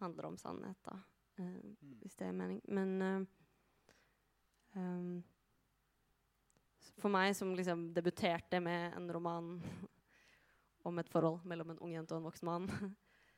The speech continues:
Speaker 1: eh, så var det selvfølgelig nesten, nesten utelukkende det jeg fikk spørsmål om.
Speaker 2: Mm.
Speaker 1: Ehm,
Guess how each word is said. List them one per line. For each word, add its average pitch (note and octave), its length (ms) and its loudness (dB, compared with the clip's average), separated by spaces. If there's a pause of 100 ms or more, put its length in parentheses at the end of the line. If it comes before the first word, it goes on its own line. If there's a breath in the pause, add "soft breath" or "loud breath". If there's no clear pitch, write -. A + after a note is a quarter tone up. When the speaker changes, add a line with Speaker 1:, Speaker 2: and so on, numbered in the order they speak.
(140 soft breath)
Speaker 1:
eh, E3+ 560 -4
så F3+ 200 -4
var E3+ 160 4
det E3 160 0
selvfølgelig E3+ 520 -4 (440)
nesten, F3+ 720 -6 (120)
nesten A3+ 360 0
utelukkende E3+ 640 -6
det E3+ 60 -8
jeg D#3+ 160 -8
fikk - 80 -20
spørsmål - 280 -2
om. A3 120 -4 (560 soft breath)
Speaker 2:
Mm. C4 180 -18
Speaker 1:
Ehm, E3+ 760 -6